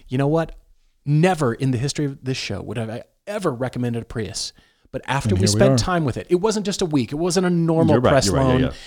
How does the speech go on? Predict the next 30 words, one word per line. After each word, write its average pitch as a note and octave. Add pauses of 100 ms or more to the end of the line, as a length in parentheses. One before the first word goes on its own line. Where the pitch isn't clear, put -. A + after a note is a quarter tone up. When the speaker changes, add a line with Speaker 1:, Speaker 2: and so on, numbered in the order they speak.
(100)
Speaker 1:
It D#3
wasn't D#3
just D#3
the C#3+
press -
drives, A#2+
the A#2+
press -
launch. A#2 (460)
We G#3+
spent -
time C3+
with B2+
it. B2
We F3+
tracked C3+
it. C3
We D#3
canyon D#3
drove C3+
it. C3+
We D#3+
drove F#3
it F3
against F#2+
Speaker 2:
Mm-hmm. G2
Speaker 1:
a A2+
G B2+
T C3
I. A2+